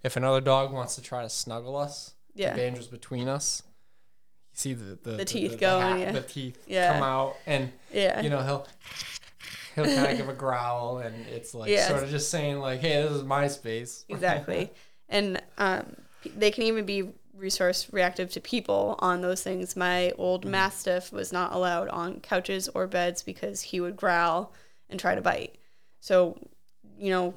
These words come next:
Speaker 2: make sure they know their place. If they're gonna react that tor-, sort of way, don't le-, let them continue that behavior. Don't
Speaker 1: Yeah.
Speaker 2: let them be on the couch. Make sure they're, no, they can't react like that.
Speaker 1: Mm-hmm.
Speaker 2: Um,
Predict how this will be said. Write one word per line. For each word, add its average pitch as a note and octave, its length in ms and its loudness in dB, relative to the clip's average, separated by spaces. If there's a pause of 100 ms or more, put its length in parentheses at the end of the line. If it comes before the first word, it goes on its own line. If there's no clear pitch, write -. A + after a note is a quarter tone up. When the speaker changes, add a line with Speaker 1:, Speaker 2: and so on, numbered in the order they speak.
Speaker 2:
make G3 160 -2
sure F#3+ 140 -2
they F#3 100 4
know F3+ 220 2
their F3 140 2
place. F#3+ 460 0
If - 220 -2
they're F#3 160 6
gonna F3+ 480 2
react F#3 420 2
that F#3+ 260 4
tor-, F#3 340 0
sort F#3+ 240 2
of F#3 60 0
way, G3 340 0
don't F#3 240 0
le-, F#3+ 120 -2 (380)
let F3+ 300 -2
them F3+ 260 -2
continue F3 500 -4
that E3+ 200 -2
behavior. F3+ 540 -2
Don't F3 400 0
Speaker 1:
Yeah. F3 60 -6
Speaker 2:
let F3+ 200 4
them F3+ 140 -2
be F3 120 -2
on E3 180 0
the - 60 -6
couch. - 480 -6 (440)
Make F#3+ 280 -8
sure F3+ 100 -2
they're, F3+ 380 2
no, F#3+ 420 0 (640)
they F#3 140 2
can't F#3 260 -2
react - 340 0
like - 180 -4
that. - 320 -2 (240)
Speaker 1:
Mm-hmm. A2 160 -8 (160)
Speaker 2:
Um, F#2+ 420 -2